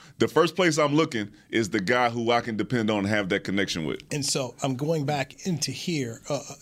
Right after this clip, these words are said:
Speaker 2: and what you said, okay, what you said and why I think Donald is the M V P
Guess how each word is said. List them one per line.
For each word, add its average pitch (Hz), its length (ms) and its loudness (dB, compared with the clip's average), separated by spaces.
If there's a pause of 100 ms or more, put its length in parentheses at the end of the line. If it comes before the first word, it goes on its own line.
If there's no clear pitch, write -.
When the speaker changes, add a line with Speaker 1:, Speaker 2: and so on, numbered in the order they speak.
(160)
Speaker 2:
and 139 100 -2
what 139 240 -4
you 135 220 -2
said, - 800 -2
okay, 123 260 -8
what 131 320 -4
you 139 60 -2
said 139 340 -2
and 120 180 -4
why 131 460 -2 (400)
I 135 120 -2
think 139 300 -4
Donald 131 520 -2
is 123 180 -4
the 135 140 -2
M 131 100 -2
V 123 160 -6
P 127 440 -6